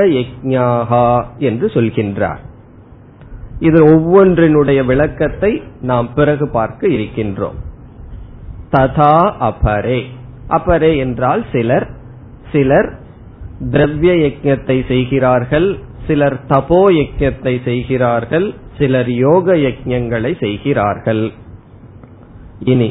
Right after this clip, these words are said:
இரண்டாவது வரிக்கு வந்தால், ஸ்வாத்யாய ஞான யஜ்ஞாஸ்ச.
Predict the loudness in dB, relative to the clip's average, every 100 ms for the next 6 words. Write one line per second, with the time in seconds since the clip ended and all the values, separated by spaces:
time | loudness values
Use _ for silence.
0 | -4 0 2 4 4 4 2 0 0 -2
1 | -4 -4 -2 -2 -2 -2 -6 -16 -18 -20
2 | -20 -18 -16 -16 -18 -20 -10 0 4 6
3 | 6 4 4 -2 0 4 6 6 6 4
4 | 4 2 0 -4 -20 -18 -8 -4 -2 0
5 | 0 2 2 2 2 2 2 0 -2 -4
6 | -6 -2 0 0 0 -4 -10 -4